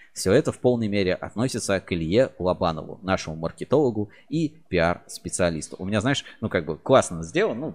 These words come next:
ну, молодцы, хорошо, такая фотография красивая, все классно. Э, э, типа, И-, Илья, это ты сам написал?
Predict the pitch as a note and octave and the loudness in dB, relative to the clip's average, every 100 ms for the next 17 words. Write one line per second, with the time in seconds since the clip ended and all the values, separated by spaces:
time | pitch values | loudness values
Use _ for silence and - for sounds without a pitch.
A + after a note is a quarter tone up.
0 | - E2+ E2 G#2 A2+ E2 - E2+ F#2+ F2 | -12 -14 -2 0 2 -2 -4 -4 -2 -2
1 | D2+ D2 - - D#2 - G2 F#3+ D#3+ B2 | -4 -4 -6 -8 -10 -4 0 0 0 -2
2 | F#2+ - E2+ D2 - F#2 G2+ F2+ - - | -4 -4 -4 -4 -4 -2 0 -2 -4 -18
3 | - - - - - - - F2+ D#2+ - | -20 -20 -20 -16 -14 -12 -6 -4 -4 -8
4 | _ _ _ _ _ _ F2+ F2 - - | _ _ _ _ _ _ -4 -2 -2 -8
5 | - - - G2 - - G#2 G2+ F2+ C#2 | -20 -20 -10 -8 -8 -6 -4 2 2 0
6 | - _ A2 G2+ A2+ - C#3 C3 - - | -8 _ -8 -6 -6 0 0 0 -6 -8
7 | D2+ | -8